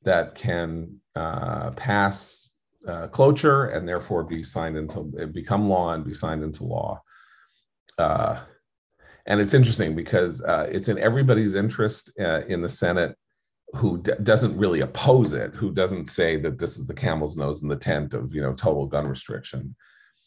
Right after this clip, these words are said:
uh, including, by the way, uh, Mitch McConnell, uh, who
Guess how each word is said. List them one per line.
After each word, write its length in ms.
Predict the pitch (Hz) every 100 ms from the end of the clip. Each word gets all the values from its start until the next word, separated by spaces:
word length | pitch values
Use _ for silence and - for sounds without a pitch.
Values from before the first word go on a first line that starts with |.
| _ _ - -
uh, 80 | -
including, 460 | - 139 185 175 101
by 80 |
the 100 | 87
way, 400 | 80 80 78 76 -
uh, 320 | 90 80 73 82
Mitch 240 | 95 -
McConnell, 680 | - - 104 92 - 113 127 - _ _
uh, 200 | 67 57
who 460 | - 101 82 76